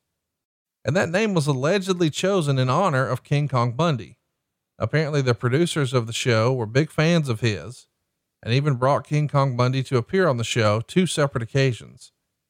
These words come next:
In season two, he played Uncle Irwin, a friendly but dim-witted man who constantly forgets things.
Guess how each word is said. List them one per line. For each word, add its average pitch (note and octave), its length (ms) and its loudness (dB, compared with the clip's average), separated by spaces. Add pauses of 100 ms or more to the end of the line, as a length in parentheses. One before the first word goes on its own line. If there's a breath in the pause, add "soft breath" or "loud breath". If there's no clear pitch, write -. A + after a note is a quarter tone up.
(360)
In A#2 140 -10
season C#3 460 -2
two, D#3 340 0
he C3 180 0
played B2 440 0 (120)
Uncle C3 320 0
Irwin, C3+ 520 0 (100)
a A#2 100 -4
friendly D#3 480 2
but B2 200 -4
dim-witted C#3+ 500 0
man C3+ 280 0
who B2+ 100 -2
constantly C3 520 -2
forgets A#2+ 400 -2
things. G2+ 480 -4